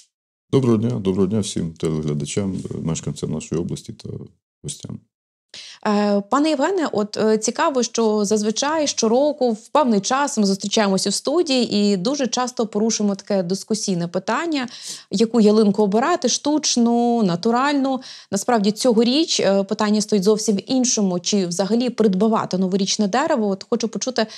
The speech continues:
Speaker 2: особисто вашу думку з цього приводу і, власне, чи ви зустрічатимете прихід Нового року вже із ялинкою? Як це у вас?
Speaker 1: Ну, ж відз-, відзначення і святкування новорічних і різдвяних свят — це таке, як зазвичай, родинне свято,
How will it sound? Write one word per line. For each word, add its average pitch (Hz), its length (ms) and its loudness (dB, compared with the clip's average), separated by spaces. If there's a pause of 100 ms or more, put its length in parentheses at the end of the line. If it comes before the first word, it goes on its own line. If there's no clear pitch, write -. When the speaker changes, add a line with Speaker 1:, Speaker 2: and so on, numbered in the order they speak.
(460)
Speaker 2:
особисто 254 400 0
вашу 220 280 0
думку 330 280 0
з - 60 -4
цього 240 220 2
приводу 240 500 0
і, 185 220 -4
власне, 185 360 -4
чи - 160 -4
ви 220 120 2
зустрічатимете 202 840 0
прихід 180 360 -6
Нового 180 280 -2
року 202 500 -4
вже 170 260 -12
із 175 220 0
ялинкою? 170 640 -6 (160)
Як 220 180 0
це - 120 -10
у - 40 -8
вас? - 320 -14 (1160)
Speaker 1:
Ну, 247 180 4
ж - 200 0
відз-, 151 360 0
відзначення 131 520 2
і 110 60 0
святкування 110 560 0
новорічних 98 560 0
і 95 40 -2
різдвяних 95 440 -2
свят — 110 260 -4
це 92 100 -4
таке, 90 260 -4
як 80 360 -4
зазвичай, 85 400 -4
родинне 87 400 0
свято, - 360 -8